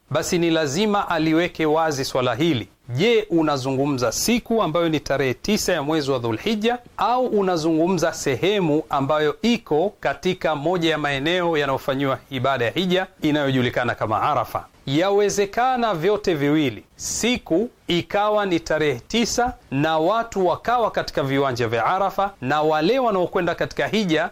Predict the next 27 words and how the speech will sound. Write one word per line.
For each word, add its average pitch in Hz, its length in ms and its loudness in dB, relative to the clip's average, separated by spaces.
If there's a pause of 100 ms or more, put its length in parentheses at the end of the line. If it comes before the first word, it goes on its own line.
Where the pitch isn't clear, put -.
(120)
haya 190 340 0
yote 190 300 0
mawili 160 380 2
yanapatikana. 123 720 -2 (240)
Tarehe 147 400 0
tisa 220 580 -2 (180)
ni 151 180 2
lazima 170 580 2
wawe 165 280 2
katika 139 300 -2
viwanja 120 420 0
vya 101 140 0
Arafa, 107 380 -2
lakini 214 360 0
wasiokuweko 202 960 0
hija, 147 420 0 (180)
kwa 131 140 0
mfano 185 420 0
sisi 202 360 -2
sasa - 200 0
hivi 185 220 -2
tuko 185 400 -2
nje 180 540 0
ya 139 160 0
maeneo 165 440 0
ya 165 120 0
hija, 160 400 0